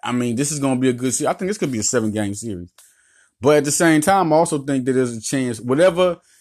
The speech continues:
See, if Hayward steps up, it makes things a little bit harder. 'Cause Tatum and, and Hayward were nowhere to be found.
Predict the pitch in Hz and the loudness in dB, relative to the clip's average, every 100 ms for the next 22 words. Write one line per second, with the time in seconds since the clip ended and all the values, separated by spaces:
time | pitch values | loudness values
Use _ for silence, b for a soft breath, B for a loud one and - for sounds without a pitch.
0 | b - 185 160 196 254 233 208 - 190 | b 0 2 4 4 4 4 2 4 2
1 | - 202 185 - 151 156 139 147 131 139 | 4 4 4 4 2 2 2 2 2 2
2 | 156 139 131 131 156 123 85 - b b | 2 4 2 4 2 2 -2 -14 b b
3 | - 139 - 190 190 175 160 165 175 208 | -2 0 4 4 6 2 2 4 6 6
4 | 160 147 170 175 180 185 - 226 214 107 | 4 4 4 2 0 -4 0 2 2 0